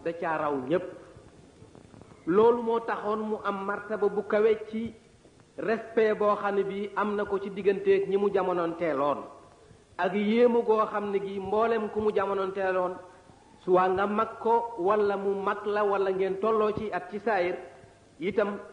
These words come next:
am na respect bu dox sa diggante ak moom, ak yéemu goo yéemu ci mbiram,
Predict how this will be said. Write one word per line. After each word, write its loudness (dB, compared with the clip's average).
am 0
na -2
respect 0
bu 2
dox -2
sa -4
diggante -2
ak -6
moom, -2
ak 2
yéemu 2
goo 4
yéemu 2
ci -4
mbiram, 2